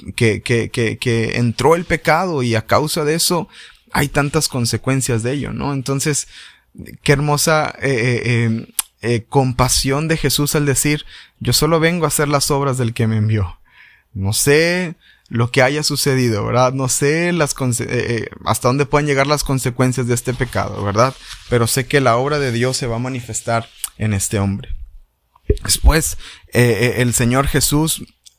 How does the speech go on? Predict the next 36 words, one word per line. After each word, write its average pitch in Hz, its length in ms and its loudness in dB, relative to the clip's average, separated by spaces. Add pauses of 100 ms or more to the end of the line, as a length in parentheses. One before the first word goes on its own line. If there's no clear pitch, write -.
(120)
habla 156 260 4
de 135 140 0
quién 127 240 2
es 123 180 2
él, 143 140 2
¿verdad? 131 180 0
Dice, 127 200 -2
"Entre, 123 260 -2
entre 123 300 2
tanto 151 380 0
que - 100 0
estoy 151 280 0
en 156 80 0
el 131 120 2
mundo", 139 260 0
versículo 127 420 0
cinco, 131 440 0 (340)
"luz 135 720 2
soy 127 520 2
del 117 240 2
mundo". 107 340 2
Mientras 131 440 2
esté 127 220 0
aquí, 170 320 0
voy 143 220 2
a 139 40 2
estar 139 380 0 (400)
trabajando 170 880 0
y 139 100 0
obrando 139 720 2 (240)
en 120 160 2
lo 110 160 2
que 117 160 4
Dios 110 500 2 (300)
me 110 240 4
pidió. - 340 0